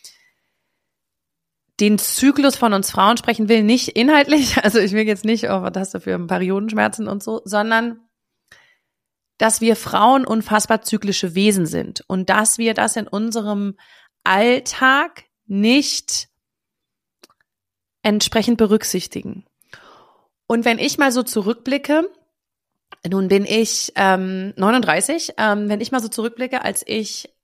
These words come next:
meine Tage bekommen habe das erste Mal und irgendwie auch so festgestellt habe, dass ich in diesem Zyklus sozusagen funktioniere,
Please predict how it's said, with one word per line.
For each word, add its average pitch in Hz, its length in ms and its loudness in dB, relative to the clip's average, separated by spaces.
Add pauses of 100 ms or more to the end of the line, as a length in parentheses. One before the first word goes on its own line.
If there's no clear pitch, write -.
(120)
meine 190 280 -2
Tage 233 360 -2
bekommen 202 380 -4
habe 196 120 -4
das 190 160 -6
erste 185 320 -2
Mal 185 300 -2
und 185 100 -8
irgendwie 185 380 -8
auch 170 120 -6
so 190 120 -10
festgestellt 175 640 -8
habe, 170 120 -6
dass 175 160 -6
ich 175 160 -12
in 180 100 -8
diesem 170 220 -6
Zyklus 226 420 -2
sozusagen 185 440 -4
funktioniere, 220 760 -6